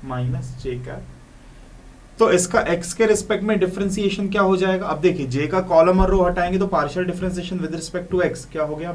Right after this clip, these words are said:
माइनस one। Partial dif-, differentiation with respect to z क्या हो जाएगा?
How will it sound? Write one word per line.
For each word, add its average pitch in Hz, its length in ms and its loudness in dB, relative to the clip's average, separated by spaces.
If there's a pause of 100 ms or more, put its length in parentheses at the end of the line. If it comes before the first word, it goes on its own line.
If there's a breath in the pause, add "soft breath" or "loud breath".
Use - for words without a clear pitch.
माइनस 117 460 -8
one। 202 160 -6 (480 loud breath)
Partial 156 360 4
dif-, 180 240 2 (100)
differentiation 180 600 -2
with 156 100 -4
respect 180 400 -6
to 180 120 0
z 151 300 0
क्या 180 120 0
हो 170 100 0
जाएगा? 175 380 -4